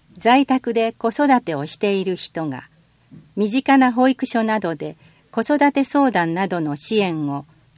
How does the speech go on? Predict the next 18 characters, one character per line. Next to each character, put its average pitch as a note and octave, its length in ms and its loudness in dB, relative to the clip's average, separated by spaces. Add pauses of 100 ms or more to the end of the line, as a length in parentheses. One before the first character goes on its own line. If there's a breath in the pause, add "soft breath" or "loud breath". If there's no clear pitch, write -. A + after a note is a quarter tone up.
(120)
よ G3 180 0
り B3+ 180 0
気 - 240 -6
軽 C4+ 280 6
に B3+ 200 4
受 G#3 120 -2
け D4 160 0
る B3+ 120 4
こ D3+ 120 -8
と G3 140 -2
が D#3+ 160 -2
で C#3+ 140 -10
き - 180 -6
る E3+ 160 0
事 F3+ 180 -6
業 D#3+ 260 -4
で C#3 160 -14
す。 - 240 -18